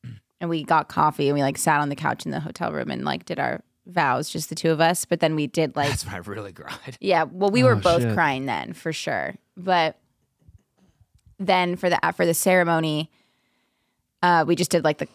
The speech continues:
Speaker 1: classic ones, just, you know, the normal ones.
Speaker 2: Yeah.
Speaker 1: And I started choking up then.
Speaker 2: Yeah.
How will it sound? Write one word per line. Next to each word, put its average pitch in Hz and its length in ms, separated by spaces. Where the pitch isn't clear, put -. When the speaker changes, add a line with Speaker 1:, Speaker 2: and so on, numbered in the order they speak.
Speaker 1:
classic 151 760
ones, 180 580
just, - 300
you 180 160
know, 131 180
the 175 80
normal 165 320
ones. 185 360
Speaker 2:
Yeah. 87 220
Speaker 1:
And 165 220
I 151 180
started 156 520
choking 151 400
up 135 200
then. 65 340
Speaker 2:
Yeah. 78 220